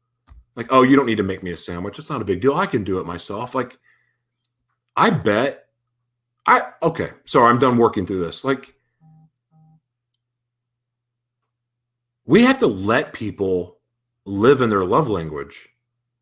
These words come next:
Like, I think this is why it's so important to know what someone's love language is. And again, I'm, I'm working through this stuff. I think that's why it's so important, because then you're able to identify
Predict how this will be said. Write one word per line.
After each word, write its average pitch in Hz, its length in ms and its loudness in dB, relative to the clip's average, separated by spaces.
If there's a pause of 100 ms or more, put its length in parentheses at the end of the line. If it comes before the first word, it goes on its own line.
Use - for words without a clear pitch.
(1400)
Like, 123 140 -2
I 170 80 4
think 277 220 0
this 233 100 -2
is 139 120 -2
why 131 260 6
it's 127 220 2
so - 380 2
important 135 480 0
to 113 60 0
know 117 200 0
what 156 180 -2
someone's 113 300 -6
love 156 220 -4
language 85 380 -6
is. - 340 -20 (1400)
And 131 100 2
again, 160 180 2
I'm, 117 220 2
I'm 120 140 0
working 156 240 0
through 123 140 0
this 104 160 0
stuff. 175 280 -6
I 127 80 -4
think 208 240 -4
that's 277 260 -8
why 143 200 -4
it's 127 160 -2
so 127 180 -4
important, 117 520 -8
because 107 380 -4
then 147 180 2
you're 185 140 0
able 131 240 0
to 120 120 -6
identify 101 800 -2